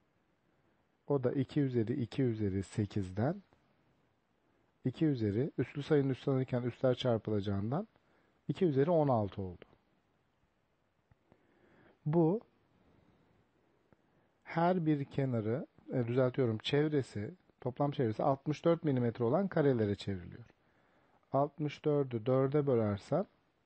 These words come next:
demek ki her bir kenarı on altı milimetre olan, e,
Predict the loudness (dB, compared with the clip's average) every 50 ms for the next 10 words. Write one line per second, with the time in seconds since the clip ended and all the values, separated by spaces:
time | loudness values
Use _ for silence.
0 | _ _ 0 2 2 2 2 2 0 0 2 4 4 4 4 4 2 0 -2 -2
1 | -2 0 0 2 2 2 2 2 2 2 4 4 4 2 2 0 -2 -2 0 0
2 | 0 0 0 -2 -2 -4 -4 -4 -2 -2 0 -2 -2 -2 -4 _ _ _ _ _
3 | _ _ _ _ _ _ _ _ _ _ _ _ _ _ _ _ _ _ _ _
4 | _ _ _ _ _ _ _ _ _ _ _ _ _ _ _ _ _ _ _ _
5 | _ _ _ _ _ _ _ _ _ _ _ _ _ _ _ _ _ _ _ _
6 | _ _ _ _ _ _ -2 0 0 0 0 0 -2 -4